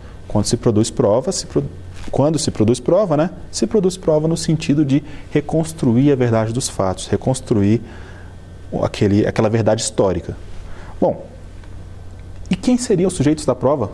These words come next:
né? Quando a gente fala em sujeitos da prova, a gente tá pensando em prova pessoal ou prova real. Prova pessoal é aquela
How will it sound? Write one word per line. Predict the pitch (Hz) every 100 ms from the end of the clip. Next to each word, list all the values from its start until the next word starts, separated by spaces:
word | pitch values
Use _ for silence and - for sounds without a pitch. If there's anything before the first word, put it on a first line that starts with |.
| -
né? | 110 131 - - - - - - - - - - -
Quando | - 175
a |
gente | 185 -
fala | - 131
em |
sujeitos | - 113 113 127
da | -
prova, | 90 117 139 98 92 - - - - - -
a | 104
gente | 110 -
tá | 131 - - - -
pensando | - 123 - 107 95 - - - - - -
em | 123 104
prova | - 104 95
pessoal | - 120 - 196 208 - -
ou | 202
prova | 202 190
real. | 190 202 113 160 - -
Prova | - 127
pessoal | - 151 - 151 170 - - - -
é |
aquela | 90 - 120 113 123 135